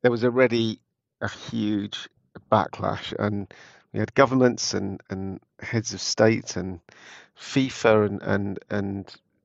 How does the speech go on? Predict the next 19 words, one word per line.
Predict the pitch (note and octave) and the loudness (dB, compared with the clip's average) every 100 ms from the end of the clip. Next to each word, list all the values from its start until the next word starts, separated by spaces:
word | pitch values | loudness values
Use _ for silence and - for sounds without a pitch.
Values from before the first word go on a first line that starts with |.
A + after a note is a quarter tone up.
| _ _ | _ _
celebrities | - - A2+ A#2 A2 - A2+ A2+ G2+ - - _ _ _ _ _ | -12 4 6 6 2 0 2 2 -2 -8 -14 _ _ _ _ _
all | - C#3 C3 A2 | 2 4 4 4
weigh | A#2 A2+ A2+ | 6 8 6
in, | A2 G#2+ - - | 4 0 -4 4
weighing | A2+ A2 | 4 6
in | G#2+ G#2 | 2 0
with | G#2+ | -4
their, | - G#2+ G#2+ G#2+ G2 - _ _ _ _ _ _ _ _ _ _ _ | 2 4 4 4 0 -8 _ _ _ _ _ _ _ _ _ _ _
um, | G#2 G2+ G2+ G2+ G2+ - | 0 2 4 2 -4 -2
their | A#2 A2+ | 4 4
views | C3 D3 C#3+ | 8 6 8
about | B2+ A2+ A2+ - | 8 8 6 6
it, | A2+ - | 6 6
and, | - A2 G2 - | 0 -2 -2 -2
and | G#2+ | 0
it | A2 | 0
was | A2 | 0
almost | C#3 C3 A2 G#2 G2 | 0 2 2 0 -2
w-, | - - | -10 -12